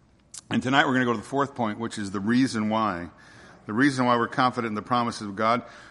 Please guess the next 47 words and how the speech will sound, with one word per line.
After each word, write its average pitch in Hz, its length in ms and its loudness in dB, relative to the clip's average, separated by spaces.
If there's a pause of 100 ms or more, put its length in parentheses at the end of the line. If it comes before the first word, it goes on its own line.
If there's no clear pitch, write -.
(100)
<clears throat> 143 240 2
regarding 127 440 4
the 113 40 -2
fact 120 300 2
that 113 100 -2
indeed, 113 360 0 (280)
<clears throat> - 100 -8
excuse 147 600 4
me, 123 80 6
again, 120 180 4
all 127 140 6
things 120 240 -2
work 120 180 0
out 117 160 2
together 113 260 0
for 104 180 -4
our 95 100 0
good. 101 320 -2 (960)
I 110 80 0
said 151 260 0
it 131 100 0
this 107 200 -8
morning, 120 360 0 (360)
and 107 80 -2
I'm 113 80 2
gonna 110 100 0
stop 131 300 4
right 117 120 4
here 127 140 0
and 110 100 0
say 127 220 -2
it 107 60 -2
again, 110 380 0 (380)
but 113 140 0
it's 113 160 -8
truth 170 380 0
like 135 320 4
this 113 720 2
that 120 180 -4
we 127 100 0
need 135 160 2
to 110 60 -4
remember. 117 360 2
It's - 140 -10
truth 143 320 -2
like 123 300 2
we're 113 160 0